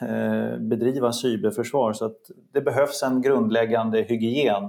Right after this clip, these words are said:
Eh, och i det här fallet så är det cybersäkerhet då, eh, som en förutsättning för cyberförsvaret.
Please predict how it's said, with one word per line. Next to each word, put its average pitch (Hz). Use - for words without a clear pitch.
Eh, 110
och 120
i 117
det 117
här 127
fallet 110
så 117
är 107
det 104
cybersäkerhet 113
då, 101
eh, 101
som 107
en 107
förutsättning 107
för 104
cyberförsvaret. -